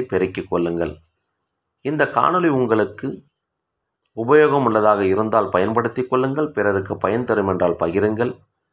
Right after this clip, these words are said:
செல்வம் சேர்வதற்கு தேவையான மற்ற பல வழிகள் பற்றிய காணொளிகளும் நமது சேனலில் இருக்கிறது, அவற்றையும் பார்த்து பயன்பெறுங்கள். அல்லது செல்வம் சேர வேண்டும், அதற்கு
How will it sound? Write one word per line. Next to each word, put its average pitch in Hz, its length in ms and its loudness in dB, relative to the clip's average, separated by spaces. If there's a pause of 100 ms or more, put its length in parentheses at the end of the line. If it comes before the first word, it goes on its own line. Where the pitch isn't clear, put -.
(880)
செல்வம் 180 500 2
சேர்வதற்கு 123 680 0 (320)
தேவையான 101 500 0 (1120)
மற்ற 139 420 2 (100)
பல 110 240 2
வழிகள் 107 380 0
பற்றிய 95 340 2 (120)
காணொளிகளும் 98 540 2 (400)
நமது 104 360 2 (320)
சேனலில் 101 480 0
இருக்கிறது, 104 420 0 (120)
அவற்றையும் 98 520 0
பார்த்து 87 280 -2 (100)
பயன்பெறுங்கள். 113 600 0 (560)
அல்லது 151 360 -2 (140)
செல்வம் 139 400 -2
சேர 110 180 2 (100)
வேண்டும், 98 360 0
அதற்கு 110 320 -2